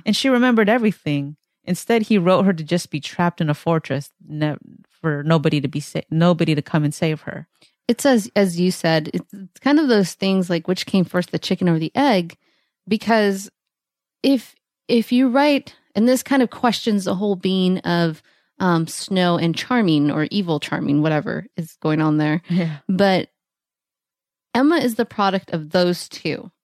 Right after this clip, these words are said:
Speaker 1: Mm-hmm.
Speaker 2: right? So they were able to be written a certain way.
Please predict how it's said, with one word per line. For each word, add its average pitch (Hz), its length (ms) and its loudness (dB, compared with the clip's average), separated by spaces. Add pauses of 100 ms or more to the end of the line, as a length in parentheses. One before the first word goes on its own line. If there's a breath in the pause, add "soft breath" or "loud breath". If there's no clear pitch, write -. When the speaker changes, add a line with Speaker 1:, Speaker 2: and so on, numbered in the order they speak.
(180)
Speaker 1:
Mm-hmm. 151 380 -4
Speaker 2:
right? 175 360 -2
So - 280 -2
they 208 140 2
were 262 260 2 (100)
able 214 360 2
to - 160 -4
be 208 140 2
written 190 320 0
a 180 40 2
certain 185 380 -2
way. 185 440 0